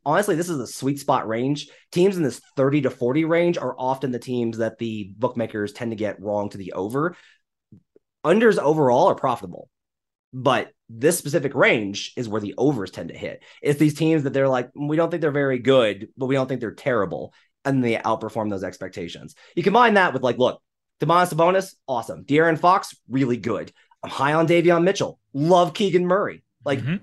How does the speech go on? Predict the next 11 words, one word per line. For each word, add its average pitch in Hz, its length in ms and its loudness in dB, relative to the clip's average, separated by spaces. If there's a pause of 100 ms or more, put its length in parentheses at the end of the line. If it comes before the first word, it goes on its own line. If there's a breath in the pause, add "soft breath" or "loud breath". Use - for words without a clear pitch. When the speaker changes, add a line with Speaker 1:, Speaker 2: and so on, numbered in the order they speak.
Speaker 1:
there's, 196 320 4
there 185 260 4
are 190 220 4
guys, 175 300 2
Harrison 262 400 0
Barnes, 214 400 2
capable 185 480 -2
N 240 100 0
B 240 220 -2
A 226 40 -2
player. 113 360 -6